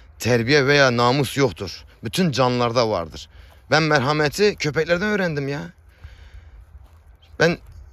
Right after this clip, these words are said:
köpeğin yanına gidiyorum doğumda. Kan geliyor. Kadın organını benden saklıyor. Arkasını dönüyor bana. Hani haya dediğimiz sadece insanda değil, hayvanda da var. O yüzden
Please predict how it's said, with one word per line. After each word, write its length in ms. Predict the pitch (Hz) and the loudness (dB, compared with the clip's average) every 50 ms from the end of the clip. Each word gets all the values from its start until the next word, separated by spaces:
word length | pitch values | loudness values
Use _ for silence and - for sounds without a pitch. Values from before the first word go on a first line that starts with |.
| - - - | -20 -16 -8
köpeğin 320 | - 151 151 - 165 190 | -6 -4 -2 -2 0 0
yanına 220 | 196 190 196 202 190 | 2 2 2 0 0
gidiyorum 320 | 170 139 139 131 123 113 | 0 0 0 0 2 2
doğumda. 480 | 131 131 131 131 135 143 175 180 180 180 - - - - - - - | 4 4 4 4 2 0 0 -2 -2 -4 -10 -16 -20 -20 -20 -6 0
Kan 140 | - 185 190 | 2 2 4
geliyor. 400 | 175 151 135 120 110 113 123 131 | 4 4 2 2 2 0 -2 0
Kadın 340 | - - 135 131 160 160 - - - - - - | 2 2 0 2 0 -2 -4 -8 -14 -18 -8 0
organını 420 | - 139 139 131 135 151 170 190 180 | 2 2 4 4 4 4 4 4 2
benden 200 | 180 190 202 196 | 2 2 0 0
saklıyor. 460 | - - 170 131 127 139 143 160 151 | 0 0 -2 0 0 2 4 4 4
Arkasını 400 | 139 117 135 139 117 165 165 127 | 4 2 0 -2 -2 -2 -2 0
dönüyor 280 | 127 117 110 101 92 85 | 0 0 0 -2 -4 -6
bana. 180 | 85 78 73 73 71 - - _ - - _ - - - - - - - - - _ _ _ - | -8 -10 -10 -12 -16 -18 -20 _ -20 -20 _ -20 -20 -20 -20 -20 -20 -20 -20 -20 _ _ _ -12
Hani 120 | - 101 107 | -8 -6 -6
haya 380 | 90 - 117 120 123 147 165 | -2 2 4 4 4 4 4
dediğimiz 360 | 160 165 151 160 165 185 165 - | 2 0 -2 -2 -2 -2 -4 -2
sadece 320 | - 160 165 160 143 165 | 0 2 2 2 2 0
insanda 460 | 151 143 127 107 - 143 147 156 147 | -2 -2 -4 -4 -4 -4 -2 -2 0
değil, 200 | 156 151 120 95 | 0 0 -2 -2
hayvanda 420 | - 95 113 120 120 120 135 151 131 | -2 -4 -2 0 0 0 0 0 0
da 100 | 113 104 | 0 0
var. 240 | 120 151 - - - - - - - _ _ _ - - - - - - - - - - - - | -2 -4 -6 -8 -16 -20 -20 -20 -20 _ _ _ -20 -20 -20 -20 -20 -18 -18 -18 -18 -18 -12 -4
O 160 | - 151 180 190 | 0 2 4 4
yüzden 360 | 190 170 151 208 214 202 | 4 2 2 2 2 2